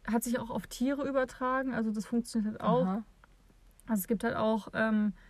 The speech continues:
Speaker 1: es gibt da eine Sperrzone, da gab's halt einen Zoo drin, da gibt's halt auch so Jaguare, die halt da so richtig krass dann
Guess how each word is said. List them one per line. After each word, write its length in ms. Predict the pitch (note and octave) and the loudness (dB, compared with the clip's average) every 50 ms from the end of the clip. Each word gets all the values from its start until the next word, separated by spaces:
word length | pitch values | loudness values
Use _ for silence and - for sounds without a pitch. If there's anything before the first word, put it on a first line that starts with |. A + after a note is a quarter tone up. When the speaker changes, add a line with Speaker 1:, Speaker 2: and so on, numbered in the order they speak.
| - - - - - - - - - - - - _ - - - - _ - - - - - - | -20 -20 -20 -20 -20 -20 -20 -20 -20 -20 -20 -20 _ -20 -20 -20 -20 _ -20 -20 -20 -20 -18 -14
Speaker 1:
es 100 | - - | -12 -8
gibt 120 | - A3+ B3+ | -2 0 2
da 60 | - | 4
eine 200 | - A3+ A#3+ B3 | 4 4 4 4
Sperrzone, 560 | A3+ - - - A3+ B3 - - C4 B3+ B3 | 2 2 4 4 4 4 4 4 4 4 6
da 80 | A3+ A3 | 6 6
gab's 240 | A3 A3 G3+ - A#3 | 4 4 2 2 2
halt 100 | A3+ G#3 | 4 4
einen 120 | A3 F#3+ | 4 4
Zoo 380 | - - - - A#3 A#3+ B3+ A#3 | 2 0 0 4 6 6 6 6
drin, 260 | A3+ F#3+ G3+ G3+ G3+ | 6 4 4 4 4
da 80 | G3+ | 4
gibt's 200 | G3 G3 G3 - | 4 2 0 -2
halt 120 | A3+ A3+ - | -4 -4 -2
auch 140 | - G#3 F3+ | -4 -4 -2
so 120 | - A#3 | 0 0
Jaguare, 800 | G3+ F#3 G#3+ G#3+ G#3 A3 G#3+ G#3 G#3+ G#3 G#3 G#3 G#3 G3+ G#3+ G3+ | 2 2 2 2 2 2 2 2 2 2 2 2 2 2 0 0
die 200 | F#3+ G#3+ G#3+ G3+ | 0 0 -2 -2
halt 180 | G#3 A3 F#3 A3+ | -2 -2 -2 -2
da 100 | G#3+ G3+ | -2 0
so 80 | G#3 | -2
richtig 440 | F#3+ G#3+ G#3+ - - - G3+ - - | -2 -2 -4 -6 -6 -10 -10 -10 -12
krass 400 | - - - A#3 A3+ F#3+ - - | -10 -6 -4 -2 -2 -4 -4 -2
dann 500 | - A3 G#3+ A3 G#3 G#3 G3+ G#3 - | -2 0 2 2 2 0 0 -2 -4